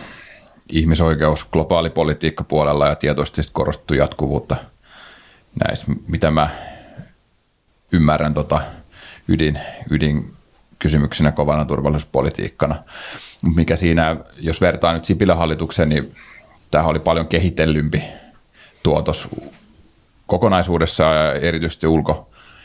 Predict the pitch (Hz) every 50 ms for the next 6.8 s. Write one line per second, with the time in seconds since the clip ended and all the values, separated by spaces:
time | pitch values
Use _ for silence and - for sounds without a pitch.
0 | - _ - 127 - 85 82 78 76 76 - - 80 80 76 - 76 78 82 80
1 | 80 85 82 80 76 71 80 76 78 80 - - - - - - 76 - 80 76
2 | - 82 82 80 78 78 78 85 80 78 76 78 78 78 76 73 - - _ _
3 | - - - - - _ _ - 82 76 76 80 80 90 80 76 78 80 76 -
4 | - - - - - - - 78 76 80 80 78 - 80 80 78 78 78 - 82
5 | 82 82 80 76 76 - - 78 - - - _ _ _ _ _ _ _ _ _
6 | _ _ _ _ - - - - - 82 76 71 76 78 80 76